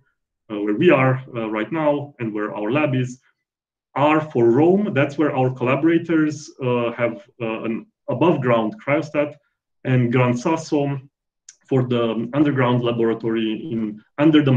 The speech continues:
mountain called Gran Sasso, uh, in Italy, so, which has a very easy access.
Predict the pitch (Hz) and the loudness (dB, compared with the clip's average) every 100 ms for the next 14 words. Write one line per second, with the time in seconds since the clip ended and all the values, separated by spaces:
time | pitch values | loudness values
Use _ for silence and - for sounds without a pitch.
0 | 120 120 120 123 113 107 - 107 104 107 | 4 4 2 0 -2 -4 -4 -4 -4 -8
1 | 101 - 127 131 120 117 120 _ _ _ | -10 -6 -8 -4 -4 -6 -8 _ _ _
2 | 117 110 107 113 107 131 127 113 113 107 | -6 -4 -2 -2 -2 -2 -2 0 0 -2
3 | - 135 - 127 127 - 143 143 175 151 | -6 -14 -10 -6 -4 2 2 6 8 8
4 | 147 131 123 127 131 123 | 8 4 2 0 -4 -6